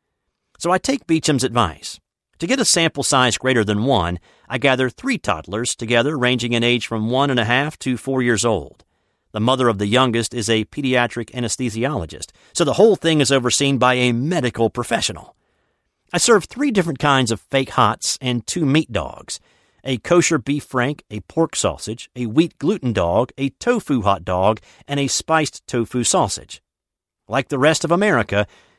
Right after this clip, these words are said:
these children don't agree on much. Each wants his dog served differently. The youngest needs teeny-weeny, non-chokeable pieces scattered in a bowl,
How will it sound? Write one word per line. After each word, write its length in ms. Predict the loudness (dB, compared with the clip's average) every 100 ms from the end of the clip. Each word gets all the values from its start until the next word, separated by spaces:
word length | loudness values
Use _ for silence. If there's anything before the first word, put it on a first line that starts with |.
| _
these 300 | -6 -2 -4
children 440 | 0 2 4 2 2
don't 220 | 2 2
agree 320 | 0 0 2
on 180 | 2 2
much. 540 | 2 0 -4 -14 -14 _ _ _ _ _
Each 340 | -4 -2 -2
wants 300 | -2 -2 0
his 180 | -2 -2
dog 420 | 0 4 4 4
served 300 | 0 -2 -2
differently. 560 | -4 -4 -8 -20 -20 -20 _ _ _ _
The 80 | -6
youngest 440 | -2 -2 -2 -4
needs 460 | -2 0 0 -4 -10 -14
teeny-weeny, 760 | -4 0 2 2 2 2 2
non-chokeable 880 | 2 4 6 4 2 -2 0 -2 -4
pieces 380 | -4 -6 -4 -2
scattered 380 | -2 -2 0 0
in 80 | 0
a 40 |
bowl, 480 | 2 2 2 -4